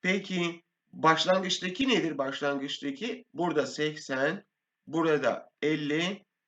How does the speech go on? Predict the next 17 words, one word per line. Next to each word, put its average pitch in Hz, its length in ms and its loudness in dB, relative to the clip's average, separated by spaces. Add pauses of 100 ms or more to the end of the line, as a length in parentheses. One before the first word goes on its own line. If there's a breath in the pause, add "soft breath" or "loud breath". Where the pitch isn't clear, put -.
(140)
burada 151 420 2
da 156 140 -2
Çağlar 151 500 2
kaçtır? 143 420 -4
Yüz 135 280 -2
altmış 147 400 -2
kilogramdır. 135 640 -2
Bize 151 200 -2
neyi 180 160 -2
soruyor? 190 420 -2 (560 soft breath)
Diyete 196 340 4
başlamadan 185 520 8
önceki. 135 340 -2
O - 60 -6
zaman 160 240 -2
bunlara 156 300 0
bakıyoruz. 170 520 -2